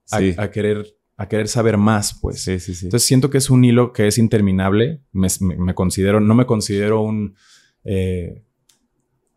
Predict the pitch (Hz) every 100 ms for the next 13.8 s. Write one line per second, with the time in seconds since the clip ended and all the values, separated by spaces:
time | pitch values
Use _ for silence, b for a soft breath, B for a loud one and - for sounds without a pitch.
0 | _ - - 92 98 107 104 110 113 104
1 | 95 98 104 107 110 127 107 95 92 95
2 | 98 104 95 90 - 98 98 95 98 98
3 | 87 - 101 98 107 101 98 101 113 92
4 | - 92 92 95 95 92 92 90 _ _
5 | _ _ _ 104 101 104 104 92 87 90
6 | 104 90 90 82 82 _ - - 85 85
7 | 80 _ - 85 95 107 104 90 90 92
8 | 92 90 87 85 85 90 101 90 127 123
9 | - 110 127 147 131 147 143 - 104 101
10 | 110 95 - 107 107 107 90 87 101 -
11 | - 104 123 104 92 95 104 113 98 98
12 | 101 101 101 104 - 90 95 98 92 -
13 | 87 95 95 92 92 95 101 95